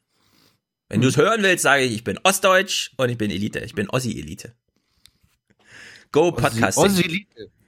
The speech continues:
Speaker 2: Ossi-Elite.
Speaker 1: Ossi-Elite, naja.
Speaker 2: Ja, ja.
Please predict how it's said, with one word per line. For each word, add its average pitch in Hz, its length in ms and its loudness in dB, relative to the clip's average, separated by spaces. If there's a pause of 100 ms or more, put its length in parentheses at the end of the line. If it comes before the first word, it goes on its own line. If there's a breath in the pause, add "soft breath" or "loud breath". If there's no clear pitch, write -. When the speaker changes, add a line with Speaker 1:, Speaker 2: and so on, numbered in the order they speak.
(320)
Speaker 2:
Ossi-Elite. 120 500 -6
Speaker 1:
Ossi-Elite, 113 580 -4 (120)
naja. - 260 -10 (1000)
Speaker 2:
Ja, - 80 -10
ja. 92 60 -4